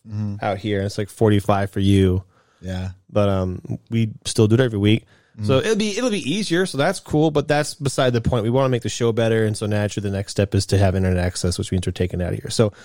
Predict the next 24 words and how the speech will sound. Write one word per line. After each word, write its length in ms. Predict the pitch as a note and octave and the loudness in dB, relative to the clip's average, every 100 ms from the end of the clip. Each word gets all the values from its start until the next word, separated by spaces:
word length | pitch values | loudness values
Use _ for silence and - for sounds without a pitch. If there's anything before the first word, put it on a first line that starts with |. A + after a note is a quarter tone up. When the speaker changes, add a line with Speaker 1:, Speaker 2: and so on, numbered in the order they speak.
| - | 0
Speaker 2:
this 140 | C#3 C#3 | 2 2
is 140 | D3+ | 0
our 100 | C#3+ | 2
last 320 | C3+ C3 B2+ | 2 0 -2
time 220 | C#3 B2 | -4 -2
doing 180 | A#2+ A#2 | -2 -4
it 80 | G#2+ | -4
here, 260 | A#2 G2+ F#2 _ _ _ - | -2 -4 -4 _ _ _ -10
as 40 | |
far 140 | - A2+ | -2 -2
as 80 | F#2+ | 0
we 120 | F#2+ | -2
know. 300 | F#2+ F#2 F#2+ _ _ _ | -2 -4 -6 _ _ _
Speaker 1:
Yeah, 220 | B2 A#2 | 2 2
at 160 | A#2 B2 | 0 0
least 220 | G3 - | -2 0
for 80 | B2+ | 2
a 80 | A2 | 4
while. 380 | G2+ G2 G2 G2+ | 4 2 0 2
Maybe 260 | B2+ C#3 | 2 4
one 240 | B2+ A#2+ A#2 | 4 4 4
day 160 | A#2 | 4
when 180 | A2+ A2+ | 4 2
it 120 | A#2 | 0